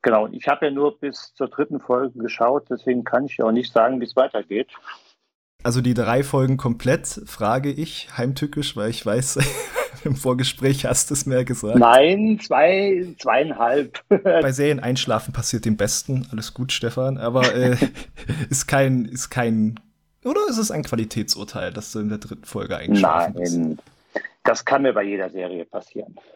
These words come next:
Speaker 2: Und dann wäre die wichtige Frage, das ist jetzt die Prämisse, interessiert die dich so, dass du weiterschauen würdest?
Speaker 1: Ja, also ich glaube schon, dass ich die zehn Folgen mir anschauen werde.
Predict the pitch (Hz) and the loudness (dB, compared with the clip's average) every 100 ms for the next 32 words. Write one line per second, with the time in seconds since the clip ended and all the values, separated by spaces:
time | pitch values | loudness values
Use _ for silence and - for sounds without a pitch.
0 | _ _ _ _ _ _ _ _ _ _ | _ _ _ _ _ _ _ _ _ _
1 | _ _ _ _ _ 143 131 113 117 135 | _ _ _ _ _ 0 2 2 0 0
2 | 131 131 120 131 - 127 123 123 - 123 | 0 -2 -4 -8 -8 -8 -6 -6 -6 -2
3 | 104 110 110 110 107 107 104 107 110 117 | 0 0 0 -2 -2 -2 -2 -4 -4 -4
4 | 110 - 110 - 120 120 139 - 180 180 | -2 -4 -4 0 2 2 2 -2 0 0
5 | 180 180 180 147 - 127 143 151 139 143 | 0 -2 -4 -6 -4 -4 -2 -4 -2 -4
6 | 143 - 127 139 127 - 117 104 110 110 | -2 -2 0 2 0 -2 -2 -2 -2 -4
7 | - 98 85 87 87 80 80 80 - - | -2 -2 -2 -4 -8 -10 -10 -12 -14 -18
8 | - _ _ _ _ _ _ _ _ _ | -20 _ _ _ _ _ _ _ _ _
9 | _ _ _ - 190 170 139 110 151 - | _ _ _ 2 2 2 -6 -12 -18 -12
10 | 110 120 196 - 127 190 240 165 165 175 | -8 -8 -8 -6 -4 -4 -4 -6 -8 -6
11 | 156 - 135 160 - 143 143 147 151 135 | -4 0 0 0 -2 0 0 2 2 2
12 | 113 120 135 123 107 92 95 104 135 170 | 2 0 0 0 0 0 4 6 4 4
13 | 214 226 | 2 2